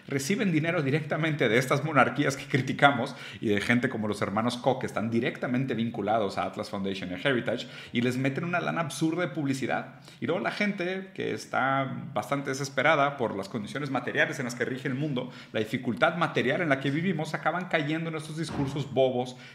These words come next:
idealistas, completamente desconectados de la realidad, de los, de los discursos liberales. Entonces, ayúdenos, un like, un view, un comentario, porque, pues, la verdad es que sí, estamos tratando de mejorar el mundo de-, desde las condiciones materiales, que es lo importante.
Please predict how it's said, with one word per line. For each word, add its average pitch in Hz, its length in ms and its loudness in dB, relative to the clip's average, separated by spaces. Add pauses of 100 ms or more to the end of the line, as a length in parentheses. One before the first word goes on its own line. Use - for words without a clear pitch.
idealistas, 120 720 2
completamente 120 500 -2
desconectados 113 540 -2
de 123 40 -2
la 117 140 0
realidad, 120 460 2
de 101 100 -4
los, 98 260 -8
de 107 80 -8
los 107 140 -4
discursos 117 400 -8
liberales. 123 420 -2 (580)
Entonces, 147 460 -2
ayúdenos, 160 480 2 (120)
un 135 120 2
like, 185 260 6 (200)
un 139 100 0
view, 175 300 0
un 143 100 -4
comentario, 160 540 2 (200)
porque, 101 840 -2
pues, - 320 -16 (140)
la 95 100 -4
verdad 95 160 -2
es - 80 -10
que 127 100 -6
sí, - 380 -8
estamos 127 340 -2 (460)
tratando 127 480 4
de 131 60 4
mejorar 117 320 2
el 123 80 0
mundo 123 300 2
de-, 107 140 0
desde 107 380 4
las 101 160 0
condiciones 120 440 -2
materiales, 113 460 -4
que - 100 -6
es 104 40 -2
lo 113 80 -4
importante. 107 440 -10